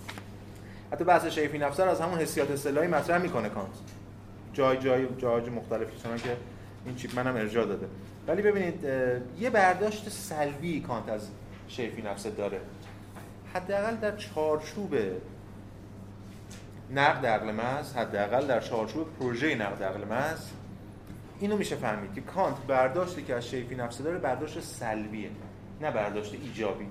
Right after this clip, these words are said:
یعنی چی؟ به چه معنا؟ ببینید. اه... حالا تیکه هایی رو من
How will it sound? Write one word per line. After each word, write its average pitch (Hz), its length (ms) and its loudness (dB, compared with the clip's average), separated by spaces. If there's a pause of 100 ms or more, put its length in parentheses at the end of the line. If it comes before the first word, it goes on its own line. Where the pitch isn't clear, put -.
یعنی 180 240 2
چی؟ 131 280 -4
به 131 120 -2
چه 175 180 -4
معنا؟ 139 420 0 (140)
ببینید. 95 440 -4 (1800)
اه... 113 400 2 (1700)
حالا 185 160 0
تیکه 170 240 0
هایی 156 160 8
رو 156 100 2
من 147 100 2